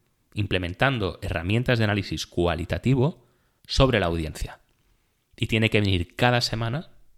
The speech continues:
con un tema nuevo que deba decir, "Pues mira, esta semana podemos hablar de esto". Y el especialista realmente, si es un especialista, estará preparado para hablar al respecto. O sea,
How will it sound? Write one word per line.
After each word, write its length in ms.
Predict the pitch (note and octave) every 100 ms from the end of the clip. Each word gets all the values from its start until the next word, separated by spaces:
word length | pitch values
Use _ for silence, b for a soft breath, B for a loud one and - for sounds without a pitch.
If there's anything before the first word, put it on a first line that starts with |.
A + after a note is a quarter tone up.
| -
con 160 | G#2 G#2
un 140 | G#2+
tema 200 | G#2+ A2
nuevo 260 | G#2+ G#2+ B2+
que 100 | G2
deba 180 | E2+ E2+
decir, 280 | - -
"Pues 160 | - D2+
mira, 260 | G#2 - -
esta 160 | - -
semana 260 | A2 A#2+
podemos 380 | A#2+ G2+ G2 F#2
hablar 240 | E2 E2+ E2
de 100 | D2+
esto". 340 | - - - _ _ b b b b b
Y 100 | A#2
el 60 |
especialista 580 | D#3 - - A#2 G2+ B2+
realmente, 520 | G2+ G2+ F#2 F#2 A#2
si 200 | - -
es 60 | A2+
un 80 | D#3+
especialista, 500 | - - E2+ - -
estará 240 | - G2
preparado 480 | - D#3+ F#2+ D#3 F#3
para 160 | - -
hablar 160 | E2+
al 100 | D#2+
respecto. 560 | - - - - - - b b b b
O 40 | -
sea, 280 | A2 F#2+